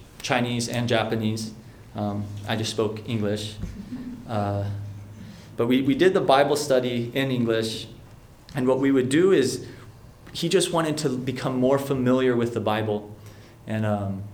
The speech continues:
I know not all of us are called to be evangelists, or not all of us are called to be teachers, but all of us can still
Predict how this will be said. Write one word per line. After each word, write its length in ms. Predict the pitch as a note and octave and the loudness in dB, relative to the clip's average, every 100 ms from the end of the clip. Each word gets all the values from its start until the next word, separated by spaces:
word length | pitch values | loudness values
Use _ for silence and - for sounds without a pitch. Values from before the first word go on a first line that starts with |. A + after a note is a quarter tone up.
| - - - - - - - | -14 -16 -20 -20 -20 -20 -8
I 80 | D3 | 0
know 320 | C#3+ D3+ D3+ | 2 2 2
not 260 | C#3+ E3 F3+ | 2 4 6
all 220 | C#3 D3+ | 6 6
of 120 | D3 | 6
us 200 | C3+ B2+ | 4 4
are 180 | - B2 | 0 -2
called 380 | - B2+ C3 C3 | 2 4 6 4
to 80 | A#2 | 0
be 160 | A#2 | 2
evangelists, 760 | A2 A#2 B2 B2 G#2 G2 - - | 2 0 0 2 0 0 -4 -6
or 80 | A#2 | -2
not 220 | A#2+ B2+ | 4 4
all 160 | C#3 C3+ | 6 4
of 60 | C3 | 4
us 120 | C3 | 2
are 80 | B2+ | 0
called 280 | B2+ C3 | 2 4
to 60 | B2+ | 4
be 120 | A#2 | 0
teachers, 420 | A2+ C3 B2 B2 | 0 0 0 0
but 140 | A2 A2+ | 2 2
all 260 | C#3 C#3+ | 4 2
of 140 | F3+ D3 | 4 4
us 340 | C3+ C3 - - - - - | 4 2 -2 -10 -16 -16 -6
can 160 | C3 | -4
still 600 | B2+ - C#3 C3+ B2+ - | -2 4 6 6 4 0